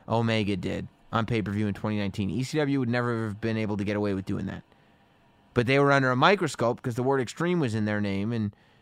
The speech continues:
you know, A E W not so much. I did see, like, somebody trying to throw A E W under the bus. They're like, "Look,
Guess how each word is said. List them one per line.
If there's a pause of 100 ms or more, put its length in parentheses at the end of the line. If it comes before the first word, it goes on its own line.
(260)
you
know, (1300)
A
E
W
not
so
much.
I
did
see,
like,
somebody
trying
to
throw
A
E
W
under
the
bus.
They're
like,
"Look,